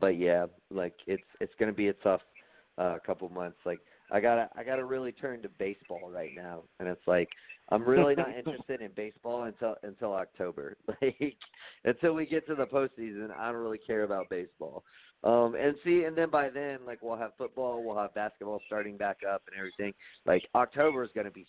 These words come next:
Speaker 1: fucking dope, dude. Like, God, I love, that's, like, probably my favorite month of the year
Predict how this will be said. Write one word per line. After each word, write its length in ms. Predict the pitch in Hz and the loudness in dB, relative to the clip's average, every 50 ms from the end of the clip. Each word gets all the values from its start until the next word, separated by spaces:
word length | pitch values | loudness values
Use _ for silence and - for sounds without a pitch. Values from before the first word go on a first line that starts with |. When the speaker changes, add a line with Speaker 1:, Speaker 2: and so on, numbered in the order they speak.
| - - | -4 -2
Speaker 1:
fucking 300 | 117 107 - - 80 76 _ - | 0 0 0 -4 -12 -16 _ -6
dope, 280 | - 104 98 92 80 - _ - | -4 -2 -2 -2 -4 -8 _ -10
dude. 240 | 85 85 85 82 - - - - - - - - - | -8 -8 -8 -8 -10 -16 -20 -20 -20 -20 -14 -8 -6
Like, 160 | 82 78 - - _ _ _ _ _ - | -6 -6 -8 -12 _ _ _ _ _ 0
God, 260 | 135 123 113 104 95 | 2 4 4 4 2
I 40 | 95 | 0
love, 260 | 95 95 98 92 82 76 76 _ - | -2 -4 -4 -6 -8 -10 -12 _ -2
that's, 200 | 110 110 - - | -2 -2 0 -2
like, 140 | 110 104 - _ | -6 -6 -6 _
probably 220 | - - 117 107 98 | -2 0 0 0 0
my 120 | 95 92 - _ | -2 -4 -2 _
favorite 280 | 98 95 90 80 78 | -2 0 0 -2 -6
month 260 | 80 92 95 87 85 - | -4 -4 -4 -2 -2 -4
of 100 | 87 80 | -6 -6
the 80 | 82 | -6
year 320 | 80 80 90 90 85 85 | -2 2 2 2 2 2